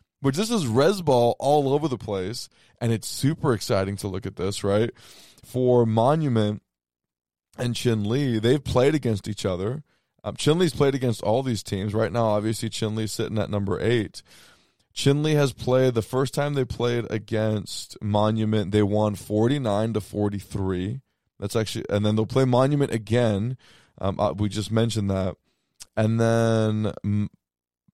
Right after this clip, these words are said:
uh, Chin Lee has played, Chin Lee has, they played Winslow the first game of the season, then they lost.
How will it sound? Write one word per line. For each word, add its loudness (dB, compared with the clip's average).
uh, -4
Chin 0
Lee 0
has 2
played, -2
Chin -2
Lee -2
has, -6
they 4
played 4
Winslow 0
the 0
first 0
game 0
of -2
the -2
season, -2
then -2
they -2
lost. -4